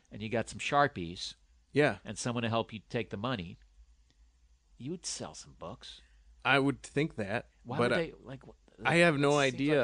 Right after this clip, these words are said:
Speaker 1: like a
Speaker 2: I have, I, like, it's one of those things where I'm like, I ca-, I could, like, argue this or fight it or figure out what's going on, but I just don't, like,
Speaker 1: Or maybe negotiate. You can go halves on it, or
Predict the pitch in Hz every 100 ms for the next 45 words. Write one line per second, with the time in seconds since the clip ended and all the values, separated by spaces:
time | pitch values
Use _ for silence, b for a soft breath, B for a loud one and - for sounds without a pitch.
0 | 110 - 127 135 127 120 131 143 127 135
1 | - 156 165 147 - 139 131 120 113 110
2 | 117 113 - 104 113 143 127 117 107 85
3 | 107 113 135 151 147 113 - 110 113 127
4 | 120 110 - - 110 110 104 - 110 104
5 | 110 107 104 104 101 - 104 62 95 87
6 | - 131 101 - 127 139 110 90 104 131
7 | 147 175 170 131 101 101 80 - 101 143
8 | 156 170 165 170 180 170 113 90 80